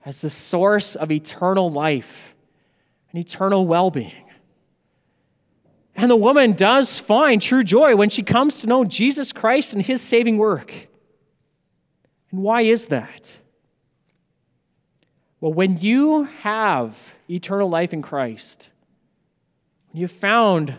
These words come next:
life in Christ, all of your deepest needs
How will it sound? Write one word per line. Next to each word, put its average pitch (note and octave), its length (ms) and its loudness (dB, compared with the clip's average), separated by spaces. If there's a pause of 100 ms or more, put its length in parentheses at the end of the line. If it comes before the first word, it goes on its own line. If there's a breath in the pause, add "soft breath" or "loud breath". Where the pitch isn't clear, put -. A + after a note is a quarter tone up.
(120)
life G3 480 0
in F3 140 -2
Christ, D#3+ 600 -2 (280)
all B3 680 2 (380 soft breath)
of D#3+ 140 -6
your D#3 140 -2
deepest A3 680 -4
needs C#3+ 680 -8